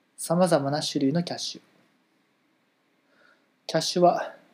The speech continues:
提供されたリソースの複製を保存して、要求された時に背後でその複製を提供する技術です。ウェブキャッシュの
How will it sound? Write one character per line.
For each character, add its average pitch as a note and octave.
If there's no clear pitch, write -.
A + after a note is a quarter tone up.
提 G3
供 G3+
さ G3+
れ F#3+
た G3
リ F#3
ソ G3
ー -
ス -
の F3+
複 -
製 E3+
を D#3+
保 D#3
存 D3+
し -
て、 -
要 F3
求 F3+
さ E3+
れ F3
た E3
時 E3
に C#3
背 D#3
後 C3+
で D3
そ -
の D3
複 -
製 D3+
を D3+
提 D3
供 C#3+
す C#3+
る E3+
技 C3
術 B2+
で -
す。 -
ウ E3+
ェ E3
ブ G3
キ -
ャ F#3
ッ F3+
シ -
ュ C3
の C#3